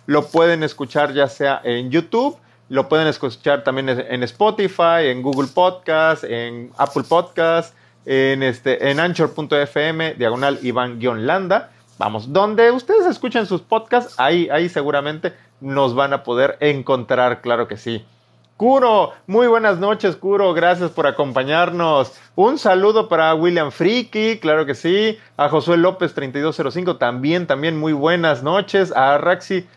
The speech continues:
cero cuatro, hola, hola, y bueno, recién está llegando Raxi, pues no te preocupes, Raxi, también nosotros estamos recién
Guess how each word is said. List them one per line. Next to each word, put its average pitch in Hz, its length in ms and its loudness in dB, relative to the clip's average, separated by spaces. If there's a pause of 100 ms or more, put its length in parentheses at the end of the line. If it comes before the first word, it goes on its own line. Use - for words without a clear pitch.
cero 165 360 0
cuatro, 170 440 2
hola, 175 340 4
hola, 214 480 0
y 135 160 -4
bueno, 135 220 -2
recién 185 360 0
está 240 220 0
llegando 202 320 0
Raxi, 220 320 -2 (300)
pues 226 120 -4
no 240 160 2
te 165 100 -2
preocupes, 139 360 -4
Raxi, 135 300 -4
también 175 380 0
nosotros 160 380 -2
estamos 143 420 -4
recién 139 560 0